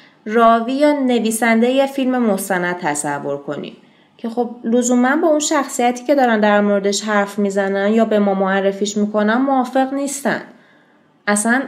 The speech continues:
خیلی وقتا این شخصیت‌ها ممکنه یه شخصیت‌های منفور، بزهکار یا، یا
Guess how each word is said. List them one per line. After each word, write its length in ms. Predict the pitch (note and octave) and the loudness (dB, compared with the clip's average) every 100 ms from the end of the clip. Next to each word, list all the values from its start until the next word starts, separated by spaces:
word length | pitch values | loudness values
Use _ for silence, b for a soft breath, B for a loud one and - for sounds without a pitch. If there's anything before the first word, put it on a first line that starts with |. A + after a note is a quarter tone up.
| - | -10
خیلی 300 | - C4 C#4 | -2 0 2
وقتا 380 | C#4 A3 - A#3 | 2 0 -2 -2
این 100 | B3+ | -2
شخصیت‌ها 640 | C#4 A#3+ A3+ G#3+ G3+ A#3 | -2 -4 -2 0 0 0
ممکنه 460 | C4 A#3+ A3 A#3 C4 | 0 0 0 -2 -2
یه 80 | |
شخصیت‌های 760 | C4 C4+ A3 - G#3+ G3+ G3+ A3 | -2 -2 -4 -2 0 0 0 0
منفور، 840 | A#3+ A3 G3 G3 - G3 G3+ G#3+ | 0 2 0 -2 -6 -2 2 2
بزهکار 680 | G3+ F3+ F3 F3 F3 F#3+ G#3 | 2 2 2 -2 -2 0 2
یا، 240 | G#3+ G3+ - - | 2 0 -2 -2
یا 280 | G3 G3 | 0 0